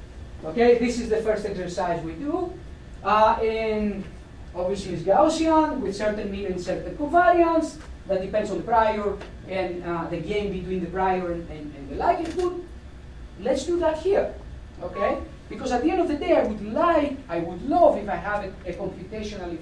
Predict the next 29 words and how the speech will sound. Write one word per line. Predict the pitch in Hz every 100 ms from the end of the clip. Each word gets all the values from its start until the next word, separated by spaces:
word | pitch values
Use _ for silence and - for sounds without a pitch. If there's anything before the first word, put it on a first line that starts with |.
| -
fast, | 202 180 - - - -
tractable | - 220 - 185 165 165
algorithm | 185 190 160 139 - - - - -
that | 180 180 - - -
can | 202 190
tell | 214 214
me, | 208 202 190 - -
"Look, | 226 269 -
man, | 175 185 190
this | 220 - -
ugly | 190 196 220 220
formulation | 240 226 220 214 226 226 240 214
here, | 196 220 269 302 330 330 - - - - - -
it, | 208 208 -
it, | 202 - - - - -
it | 202
would | 262 269
be | 214
nice | 190 254 233 214
if | -
I | 202 190 190
could | 208 -
compute | 190 185 233
just | 185 196 190
updates | 170 - - 202 202
of | 190 -
covariance | 147 180 185 185 156 143 160
and | 143
the, | 151 156